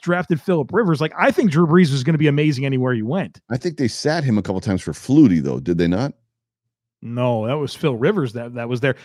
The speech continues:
Speaker 1: Now, early in
Speaker 2: No.
Speaker 1: his tenure, yeah, I mean, Drew Brees was not Drew Brees' first couple seasons.
Speaker 2: Right, right, right.
Speaker 1: But, but when it, when Saban was at Michigan State and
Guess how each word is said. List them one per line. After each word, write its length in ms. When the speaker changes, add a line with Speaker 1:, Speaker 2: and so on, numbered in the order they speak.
Speaker 1:
Now, 240
early 240
in 60
Speaker 2:
No. 60
Speaker 1:
his 160
tenure, 380
yeah, 180
I 60
mean, 100
Drew 220
Brees 260
was 160
not 240
Drew 160
Brees' 400
first 240
couple 240
seasons. 560
Speaker 2:
Right, 300
right, 280
right. 200
Speaker 1:
But, 180
but 260
when 400
it, 140
when 340
Saban 480
was 180
at 140
Michigan 380
State 540
and 540